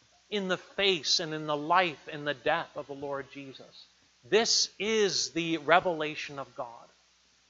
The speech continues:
So that I don't have to live with doubts. I don't have to live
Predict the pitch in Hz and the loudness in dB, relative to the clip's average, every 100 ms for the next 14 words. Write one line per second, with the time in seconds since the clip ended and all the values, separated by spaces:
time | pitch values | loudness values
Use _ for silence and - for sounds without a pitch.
0 | _ _ - 220 190 180 185 196 180 196 | _ _ -2 -2 -2 -4 -2 -2 0 -4
1 | - 185 180 185 269 247 139 - - 160 | -2 -4 -2 0 0 -2 -4 -16 -8 -8
2 | 143 127 156 139 127 - 156 160 180 175 | -8 0 2 2 -4 -8 -4 -2 -2 -4
3 | 170 180 170 185 233 233 | -4 -4 -2 0 2 2